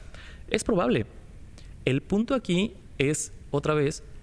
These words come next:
no estar pensando si estamos listos para cubrir una posición, sino estar seguros que la posición en la cual queremos estar o queremos aplicar o en la cual queremos brincar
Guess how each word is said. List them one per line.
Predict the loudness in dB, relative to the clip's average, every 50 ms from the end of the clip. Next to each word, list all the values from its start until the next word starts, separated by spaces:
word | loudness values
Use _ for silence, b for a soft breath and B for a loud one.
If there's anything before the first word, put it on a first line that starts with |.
| -6 -4
no | -2 0 2 2 2 2
estar | 0 0 0 0 0 2 2
pensando | 2 2 2 2 2 2 2 2 2 2
si | 2 2
estamos | 2 2 2 2 2 4 2 2 2
listos | 2 2 2 2 0 0
para | 2 2 2 2
cubrir | 4 4 4 6
una | 6 6 4 4
posición, | 2 2 0 0 0 2 4 4 4 4 2 -2 B B B B B B B B B B
sino | -2 0 2 2 4 4 4 4 4 2 2 2 4 4 2 2 -2 -4 -10 -14 -14 -16 -16 -14 -14 -14 -16 -16 -14 -6 -2 2
estar | 2 2 2 0 0 2 2 2 4 2
seguros | 2 4 4 4 6 6 6 6 6 4 4 2 0 -2
que | 0 2 4
la | 4 4 4 2
posición | 2 0 2 2 0 0 2 2 2 4 4
en | 4 2
la | 0
cual | 2 2 4 4 4 2
queremos | 2 0 2 2 2 2 0 -2 -4 -4
estar | -4 -4 -6 -2 0 2 2 4 2 0 0 -2
o | -4 -2
queremos | 0 2 2 2 2 0 0 -2
aplicar | -4 -4 -4 -4 -2 2 2 2 2 2 0
o | -2 -2
en | -2
la | -2 -2
cual | 2 2 2 2 2
queremos | 2 0 0 0 -2 -4
brincar | -4 -4 -2 0 2 2 2 0 -2 -8 -12